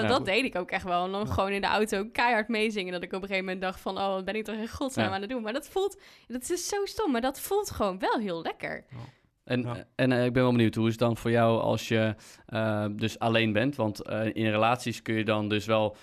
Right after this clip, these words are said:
Speaker 1: de stap doormaken van, oké, je, je, eh, je maakt een, eh, je zet een punt achter. Daarna weet je voor jezelf van, oké, dit is het niet.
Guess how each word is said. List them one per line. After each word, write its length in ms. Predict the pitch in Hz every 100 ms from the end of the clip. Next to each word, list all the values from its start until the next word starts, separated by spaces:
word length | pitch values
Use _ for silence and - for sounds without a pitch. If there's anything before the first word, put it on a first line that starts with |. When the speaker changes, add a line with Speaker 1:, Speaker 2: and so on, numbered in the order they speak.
| -
Speaker 1:
de 100 | -
stap 280 | - 110 107
doormaken 560 | 117 117 110 104 104
van, 120 | 104 104
oké, 180 | 107
je, 340 | 107 104 104 104
je, 240 | 107 107
eh, 460 | - 107 101 101 107
je 100 | 107
maakt 280 | 104 104 110
een, 260 | 104 104
eh, 100 | 101
je 60 | 107
zet 200 | 107 101
een 120 | 101
punt 240 | 117 117
achter. 340 | 107 107 - 101
Daarna 300 | 107 107 107
weet 180 | 104 104
je 60 |
voor 120 | 107
jezelf 420 | 107 107 104 104 -
van, 140 | 104
oké, 300 | 101 104 101 - - -
dit 160 | 104 104
is 120 | 101
het 100 | 101
niet. 280 | 117 143